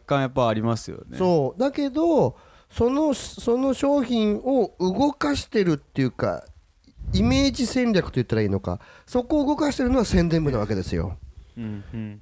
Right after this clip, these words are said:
Speaker 1: うん。
Speaker 2: つまり、そこを担っているのが宣伝部なわけなんだから、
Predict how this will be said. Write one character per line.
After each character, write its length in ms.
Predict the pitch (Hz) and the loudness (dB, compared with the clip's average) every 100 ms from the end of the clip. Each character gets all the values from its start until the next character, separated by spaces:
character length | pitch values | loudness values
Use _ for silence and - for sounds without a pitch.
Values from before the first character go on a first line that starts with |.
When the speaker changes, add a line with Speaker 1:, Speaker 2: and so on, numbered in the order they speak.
| - | -16
Speaker 1:
う 40 | |
ん。 40 | 117 | -8
Speaker 2:
つ 100 | 226 | -2
ま 200 | 240 202 | 0 2
り、 160 | 202 | 2
そ 180 | 170 220 | 2 0
こ 500 | 220 302 311 349 277 | 2 2 4 4 4
を 200 | 123 110 | 2 0
担 320 | 139 160 220 254 | 0 2 2 2
っ 80 | |
て 340 | - - 202 185 | -2 -2 2 2
い 40 | |
る 120 | 180 | 2
の 120 | 202 185 | 2 2
が 100 | 131 | 0
宣 300 | - 165 170 | 0 0 2
伝 220 | 180 175 | 0 0
部 100 | 143 | -2
な 80 | 113 | -2
わ 60 | |
け 40 | 104 | -2
な 80 | |
ん 40 | 95 | -4
だ 100 | 92 | -4
か 80 | 95 | 0
ら、 380 | 127 120 85 | 2 2 0